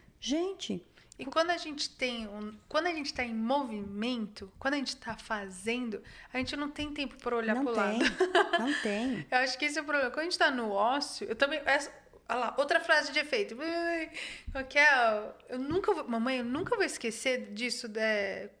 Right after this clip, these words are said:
Speaker 2: Só que eu sou, eu amo as frases de
Speaker 1: Olha
Speaker 2: efeito, eu
Speaker 1: aqui,
Speaker 2: não
Speaker 1: tão
Speaker 2: sei.
Speaker 1: pedindo vovô Isaac, vovô Isaac.
Speaker 2: <laughs>
Speaker 1: Não vou. E se ele tiver assistido e quiser participar, eu vou.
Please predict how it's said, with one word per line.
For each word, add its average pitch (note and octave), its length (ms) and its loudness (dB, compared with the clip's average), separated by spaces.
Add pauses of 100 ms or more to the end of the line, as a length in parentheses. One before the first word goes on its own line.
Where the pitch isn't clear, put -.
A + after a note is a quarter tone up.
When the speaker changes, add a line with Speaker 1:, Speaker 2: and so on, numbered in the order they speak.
(240)
Speaker 2:
Só - 200 -6
que A3 80 -10
eu A#3 40 -2
sou, B3 280 0
eu B3 100 4
amo E4 480 4
as - 100 0
frases D4+ 220 4
de D4 100 2
Speaker 1:
Olha G#4+ 100 8
Speaker 2:
efeito, B4+ 180 6
eu B4+ 80 10
Speaker 1:
aqui, B4 100 4
Speaker 2:
não B4 60 8
Speaker 1:
tão A#4+ 80 8
Speaker 2:
sei. A4+ 100 0
Speaker 1:
pedindo A4 280 6
vovô G#4+ 240 6 (120)
Isaac, F#4+ 280 6
vovô G4 240 2
Isaac. D4+ 260 4
Speaker 2:
<laughs> - 20 0
Speaker 1:
Não A4+ 720 4
vou. F4 240 2 (300)
E G#3+ 40 0
se A3+ 160 4
ele A#3+ 140 0
tiver F#4 280 2
assistido F4 580 0
e C#4 40 -2
quiser B3 360 2
participar, A3+ 540 -2
eu F3+ 140 0
vou. F3 200 -10